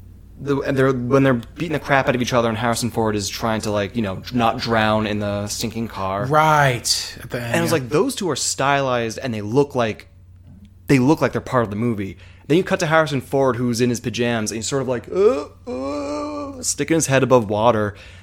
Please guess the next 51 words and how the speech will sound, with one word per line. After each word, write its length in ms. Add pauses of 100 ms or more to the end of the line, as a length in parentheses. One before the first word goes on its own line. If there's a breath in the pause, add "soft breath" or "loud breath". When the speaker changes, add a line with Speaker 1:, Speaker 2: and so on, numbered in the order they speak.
(680 loud breath)
Speaker 1:
It's 160
not 120
like, 220
it 60
doesn't 180
feel 100
like 120
I'm 60
watching 260
a 20
different 280
movie, 200
but 160
I 80
feel 180
like 120
I'm 100
watching 360
a 40
B-side. 600 (200 loud breath)
Speaker 2:
You 120
don't 120
feel 140
like 120
you're 120
watching 480
Deckard. 400 (340)
Speaker 1:
No. 320 (220)
I 20
Speaker 2:
You 60
Speaker 1:
feel 140
like 40
Speaker 2:
feel 0
Speaker 1:
I'm 60
Speaker 2:
like 100
Speaker 1:
watching 300
<laughs> 120
Harrison 420
Ford 500
get 160
his 80
paycheck. 500
Speaker 2:
You 80
feel 140
like 140
you're 100
watching 380
the 80
guy 200
from 260
Witness 540